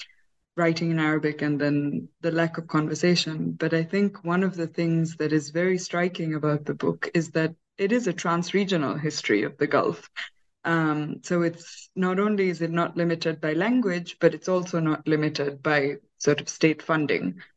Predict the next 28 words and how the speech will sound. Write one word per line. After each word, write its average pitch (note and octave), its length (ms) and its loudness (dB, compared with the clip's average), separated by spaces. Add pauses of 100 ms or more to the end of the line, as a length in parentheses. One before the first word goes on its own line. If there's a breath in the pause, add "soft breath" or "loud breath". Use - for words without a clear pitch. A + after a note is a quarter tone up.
(120)
So D#3+ 120 2
a A#2 60 2
Qatari D#3+ 520 -2
case C#3 240 0
study, C#3 440 0
or C#3+ 220 2
a G#2+ 320 0
uniquely F3 720 -2
Kuwaiti D#3 560 0
story, B2+ 520 0
or D#3 180 0
a D#3 100 0
Yemeni D3 440 -2
story. - 540 0 (880 loud breath)
And G3+ 300 0
we G3+ 120 0
wanted A#3 340 -2
to B3 60 -4
invite G#3+ 400 0
you G3+ 160 -4
just A#3 280 2
to D#4 80 -2
say A#3 360 0
a G#3+ 60 0
little F#3+ 280 -4
bit F#3+ 200 0
more F3 360 2
about D#3+ 600 0